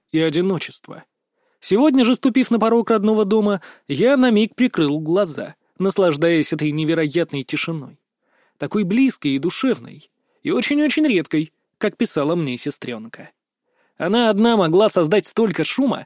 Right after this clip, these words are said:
что даже кролики разбегались по соседним деревням, и Ирме приходилось ездить по соседям,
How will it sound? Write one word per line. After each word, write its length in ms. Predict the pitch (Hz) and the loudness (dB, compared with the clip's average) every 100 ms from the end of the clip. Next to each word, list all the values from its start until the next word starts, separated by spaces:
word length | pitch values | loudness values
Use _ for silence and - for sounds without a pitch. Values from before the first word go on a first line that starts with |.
| - - | -14 -18
что 220 | - 185 | -6 -2
даже 260 | 196 233 | 0 0
кролики 460 | 190 185 254 269 233 | 0 0 2 2 2
разбегались 600 | 226 202 214 202 214 185 | 0 2 2 2 2 0
по 100 | 190 | -2
соседним 440 | 180 151 196 180 | -2 -2 -2 -2
деревням, 560 | 156 156 139 156 147 117 _ _ | 0 -2 -2 -4 -6 -8 _ _
и 100 | - 147 | -12 -6
Ирме 280 | 196 208 185 | -2 0 0
приходилось 600 | 143 151 170 175 180 - | -2 -2 -2 0 0 0
ездить 380 | 156 190 165 165 | -2 0 -2 -2
по 100 | 170 | -4
соседям, 540 | 202 - 226 190 175 | -6 -4 -4 -4 -6